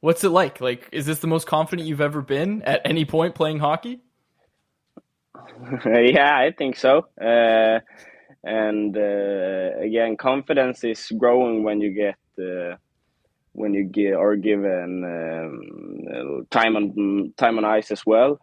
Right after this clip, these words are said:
Speaker 2: uh, and you have to earn it, and you have to work hard to get, to get the, the ice time.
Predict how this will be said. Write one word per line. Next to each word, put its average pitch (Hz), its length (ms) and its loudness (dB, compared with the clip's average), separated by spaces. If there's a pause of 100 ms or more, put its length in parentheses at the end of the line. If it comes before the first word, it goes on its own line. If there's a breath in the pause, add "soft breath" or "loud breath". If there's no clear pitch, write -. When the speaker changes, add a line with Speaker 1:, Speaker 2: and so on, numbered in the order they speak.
Speaker 2:
uh, 110 40 0
and 98 480 0
you 104 80 -2
have 101 160 -4
to 87 100 -2
earn 107 260 2
it, 139 200 -2
and 107 80 -4
you 104 80 -4
have 95 140 -6
to 104 100 -4
work 101 280 -2
hard 113 220 2
to 107 80 -4
get, 110 220 -2 (300)
to 104 120 -4
get 101 200 -2 (100)
the, 98 340 0 (300)
the - 100 4
ice 190 200 2
time. 139 360 0